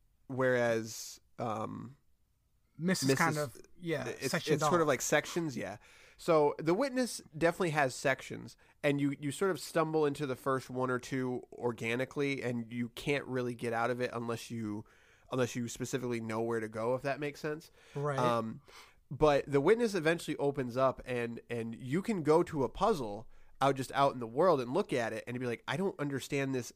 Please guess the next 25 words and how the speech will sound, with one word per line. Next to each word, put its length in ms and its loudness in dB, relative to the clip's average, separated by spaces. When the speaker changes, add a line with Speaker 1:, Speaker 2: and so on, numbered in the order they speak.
Speaker 1:
at 160 -4
all. 420 2
Like, 260 -4
like, 320 -2
this, 300 0
these 260 -2
are 40 0
just 200 -4
line 280 0
puzzles." 440 -8
But 360 6
as 200 2
you 80 -4
keep 280 -10
playing 260 2
through 140 -2
the 80 -2
game, 280 2
you 140 0
almost 320 2
start 220 2
learning 320 0
a 40 -2
second 400 -4
language. 640 -10